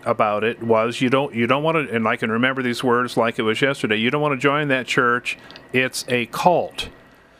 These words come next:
Now, I, I grew up in rural Michigan, and, uh, the word cult, uh, was not yet in my vocabulary. I remember having to go home and look it up in the dictionary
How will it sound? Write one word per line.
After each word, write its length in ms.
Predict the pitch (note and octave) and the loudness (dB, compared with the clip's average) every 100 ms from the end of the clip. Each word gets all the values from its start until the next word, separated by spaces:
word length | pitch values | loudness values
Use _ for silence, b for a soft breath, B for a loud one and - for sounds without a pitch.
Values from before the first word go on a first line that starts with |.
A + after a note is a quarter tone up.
| b - | b -2
Now, 280 | C3+ C3 B2+ | 0 0 0
I, 200 | F#3 - | -2 0
I 140 | F3 F3 | -2 0
grew 240 | D3+ C3 | 2 2
up 140 | B2 | 2
in 180 | A#2 A2 | 0 0
rural 500 | A#2+ C#3 C3 A#2+ G#2 | 2 4 2 0 -2
Michigan, 760 | A2+ B2+ B2 A2 G2 G2+ A2 - - - - | 0 0 0 -2 -2 -2 -6 -14 -20 -18 -4
and, 360 | A#2+ A#2 A2+ | -2 -2 0
uh, 300 | A2 G#2+ G2 - - - - - - G#2+ | 0 0 -2 -6 -12 -12 -12 -14 -12 -8
the 280 | G#2 A#2 | -2 2
word 320 | C#3 F#3+ C#3+ - | 4 4 2 2
cult, 460 | G3+ D3+ B2 - - - | 4 4 -2 -10 -16 -2
uh, 140 | A#2 A2+ | -2 2
was 240 | B2 A#2+ | 0 2
not 260 | D#3+ D#3+ C3 | 0 0 0
yet 280 | C#3+ C3+ C3 | 0 0 -2
in 180 | C3+ | -2
my 300 | C3 A#2+ A#2 | 0 0 0
vocabulary. 880 | A2 G#2+ - D3+ D3+ A#2+ G2+ F#2 F2+ B B B B | 0 -2 2 0 0 0 0 0 -4 B B B B
I 160 | C3 F#3 | 0 2
remember 560 | F3+ C#3 D3+ E3+ C#3 A#2+ | 2 0 0 2 0 2
having 460 | C#3+ C#3+ C3+ B2+ | 0 0 -2 -4
to 140 | - A#2+ | -2 0
go 200 | C3 A#2 | 2 2
home 400 | D3+ D3+ C#3+ C3 | 0 0 2 0
and 120 | A#2+ | 0
look 180 | C3 C3+ | 2 2
it 80 | B2 | 0
up 160 | B2+ | 0
in 80 | A#2+ | -2
the 80 | G#2 | 0
dictionary 800 | A#2+ - B2 G2 F2+ E2 E2+ | 0 0 -2 -2 -2 -4 -6